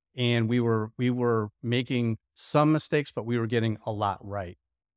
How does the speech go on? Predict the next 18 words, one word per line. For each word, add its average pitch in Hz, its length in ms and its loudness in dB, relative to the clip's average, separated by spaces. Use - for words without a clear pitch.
And 127 140 -2
so 135 100 0
my 127 300 0
job 120 320 0
there 110 280 0
was 107 420 -2
to 107 240 -6
look 143 200 -4
for 156 180 0
opportunities 131 760 0
to 113 240 -4
buy 110 220 -2
companies 131 460 -4
to - 80 -12
kind 120 220 -2
of 110 80 -4
tuck 123 280 -6
in 147 260 -2